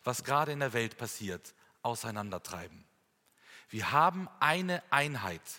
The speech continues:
und die ist in Jesus Christus. Er ist das Zentrum unseres Glaubens und er vereint uns. Auch wenn wir politisch,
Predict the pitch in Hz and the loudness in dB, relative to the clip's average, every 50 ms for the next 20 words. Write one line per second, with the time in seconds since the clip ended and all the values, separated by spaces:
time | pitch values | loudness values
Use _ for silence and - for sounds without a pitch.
0 | - _ _ _ _ _ _ 131 123 117 104 131 160 175 180 - - 151 156 - | -18 _ _ _ _ _ _ -6 -6 -6 -4 -4 -4 -4 -4 -2 -2 -4 -4 -4
1 | - - 139 139 131 113 135 156 151 127 135 123 - - 143 143 - - - 87 | -4 -4 -4 -4 -4 -2 -4 -4 -4 -4 -6 -8 -6 -6 -6 -6 -6 -6 -8 -10
2 | 82 - - - _ - - - - - _ - 139 151 160 185 - - - 196 | -12 -12 -14 -16 _ -20 -20 -20 -20 -16 _ 2 4 4 6 4 2 2 2 0
3 | 214 - - - 180 160 - - - 160 180 196 190 - 165 165 151 131 147 131 | 2 2 2 2 2 2 2 0 0 0 0 0 0 -2 -2 -2 -2 -2 -4 -4
4 | 131 127 - - 135 135 135 139 127 104 82 82 - - - - - _ _ _ | -4 -6 -4 -2 0 0 0 -2 -4 -6 -10 -12 -12 -14 -16 -16 -20 _ _ _
5 | _ _ _ - - - - - 139 - - 151 170 180 - 170 143 120 131 143 | _ _ _ -20 -20 -18 -10 -8 -4 2 4 4 4 4 4 2 2 4 2 2
6 | 151 147 - 98 85 82 - - - - - _ _ _ _ _ _ _ _ _ | 0 -2 -6 -10 -10 -10 -12 -12 -12 -14 -16 _ _ _ _ _ _ _ _ _
7 | _ _ _ _ _ _ - - - - - _ _ _ - 160 180 214 208 - | _ _ _ _ _ _ -20 -20 -20 -20 -20 _ _ _ 4 6 6 6 4 2
8 | 143 139 135 131 117 98 95 101 95 90 87 82 - - _ _ _ _ _ _ | 2 2 2 2 2 -2 -4 -2 -2 -2 -2 -4 -8 -14 _ _ _ _ _ _
9 | _ - 160 165 170 175 226 254 - - 139 98 90 - - - - - | _ -2 0 2 2 4 2 2 2 0 -2 -2 -2 -4 -6 -6 -8 -10